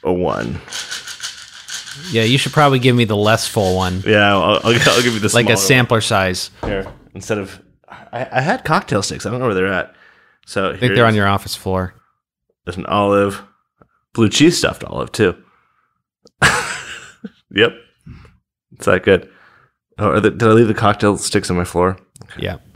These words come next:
Speaker 2: Well, too late
Speaker 1: Just drop
Speaker 2: now.
Speaker 1: one in there for now. All right. So, have you ever had a dirty martini before?
Speaker 2: No.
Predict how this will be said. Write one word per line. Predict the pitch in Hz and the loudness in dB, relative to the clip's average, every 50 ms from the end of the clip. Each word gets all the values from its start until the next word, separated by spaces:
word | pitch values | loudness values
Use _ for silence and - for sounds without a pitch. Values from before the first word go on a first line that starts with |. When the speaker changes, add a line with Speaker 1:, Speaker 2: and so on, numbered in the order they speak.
| _ _ - - - - - _ _ - - | _ _ -20 -20 -20 -20 -20 _ _ -12 -8
Speaker 2:
Well, | 92 98 98 | -6 -6 -6
too | 95 - - 110 | -8 -6 -2 0
late | 104 104 104 92 | 0 0 0 0
Speaker 1:
Just | 101 | 0
drop | 101 98 95 95 | 0 0 0 -2
Speaker 2:
now. | 95 95 | -4 -6
Speaker 1:
one | 92 90 | -10 -10
in | 90 90 | -10 -10
there | 92 87 | -12 -12
for | 85 - 90 | -12 -12 -12
now. | 90 90 90 90 _ _ - - _ _ _ _ - - - - - - - - - - _ _ | -12 -12 -14 -16 _ _ -20 -20 _ _ _ _ -20 -20 -20 -20 -20 -20 -20 -20 -20 -20 _ _
All | - 98 | -8 -4
right. | 101 101 196 - - - _ - - _ _ _ _ _ _ _ _ _ - | -2 -2 -2 -2 -6 -8 _ -20 -20 _ _ _ _ _ _ _ _ _ -6
So, | - 117 104 90 82 - - _ _ _ _ _ _ _ _ _ _ _ _ _ _ _ - _ _ _ | 0 0 0 0 0 -6 -12 _ _ _ _ _ _ _ _ _ _ _ _ _ _ _ -20 _ _ _
have | - 107 107 | -6 -2 2
you | 113 120 123 | 4 6 6
ever | 120 113 110 | 6 6 6
had | 110 113 117 | 6 4 4
a | |
dirty | 113 117 123 127 | 6 4 4 4
martini | 127 127 123 135 135 135 | 2 0 0 0 0 -2
before? | 139 139 147 160 170 170 _ _ _ _ - | -2 -2 -6 -10 -10 -12 _ _ _ _ -4
Speaker 2:
No. | 120 113 110 104 92 82 | -2 0 0 0 -2 -4